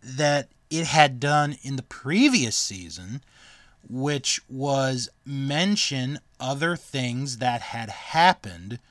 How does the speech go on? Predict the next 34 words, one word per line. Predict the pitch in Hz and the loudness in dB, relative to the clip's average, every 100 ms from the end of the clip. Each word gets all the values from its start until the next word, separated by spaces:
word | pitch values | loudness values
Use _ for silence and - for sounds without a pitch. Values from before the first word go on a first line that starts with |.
| _ _ - 107 | _ _ -20 -4
during | 131 147 147 143 143 139 | 2 4 4 2 -2 -8
the | 113 127 | -8 -2
season. | - 180 208 151 - - _ _ _ _ _ _ | 0 2 2 0 -6 -18 _ _ _ _ _ _
So | - 160 | 2 4
I | 156 | 4
did | 147 196 | 2 0
like | 202 156 135 | 4 4 2
that. | - 98 90 95 - _ _ _ _ - _ _ _ _ _ | -6 -12 -10 -12 -16 _ _ _ _ -20 _ _ _ _ _
I'm | - 208 254 302 320 | 4 8 8 8 2
gonna | 302 302 | 0 0
give | 214 262 214 | 2 2 2
this | 247 247 - | 2 2 2
an | 220 185 | -2 -4
eight | 196 202 - | 0 0 2
out | 180 170 | 4 4
of | 151 | 2
ten. | - - 113 - - - - | -4 -6 -6 -8 -18 -16 -6
I | 131 143 | -2 0
thought | - 156 131 | 0 -2 -2
this | 135 - | -4 -6
was | 131 | -6
a | 123 | -6
really | 123 175 233 | -2 2 2
good | 196 220 | 4 2
episode, | 180 190 185 - 175 175 170 | 2 -2 -2 -2 0 0 0
strong | - - 170 190 202 | -2 0 4 4 4
episode, | 170 - 156 - 156 156 151 131 _ - _ _ _ _ - | 0 -4 -4 -4 -4 -4 -4 -8 _ -20 _ _ _ _ -8
and | 226 | -4
it | 220 | -4
kinda | - - 247 311 320 | -2 2 4 4 2
makes | 190 185 190 - - | 2 0 0 -2 -4
you | 143 | -4
feel | - 170 185 170 | -6 -6 -4 -2
set | 160 - - 147 | -2 -2 -2 -4